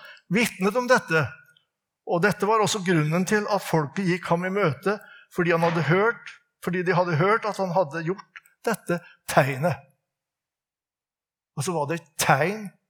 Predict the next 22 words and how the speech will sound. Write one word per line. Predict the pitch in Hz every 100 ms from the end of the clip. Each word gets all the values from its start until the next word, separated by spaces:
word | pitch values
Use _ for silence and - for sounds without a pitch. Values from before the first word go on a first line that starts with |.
| _ _ _ _ _ _ _ _ _
noen | 175 180
ting | 170 139
som | 170
sa | - - 127 139
noe | 180 190 - _ _ _
stort | - - - 156 165 214 - - _
om | 165 165
hvem | 151 156
denne | 160 143 139
personen | 151 - 143 165
var. | 233 156 - _ _ _ _ _ _
Det | - 131 165 185
hadde | 185 165 143
de | 151
fanget | 170 135
opp. | 135 - - _ _ _ _ _ _ _ _ _ _ _ _ _ -
Her | 165
var | 180
det | 175 190
mange | 190 151
fra | 156 180
Betania | 180 147 135 156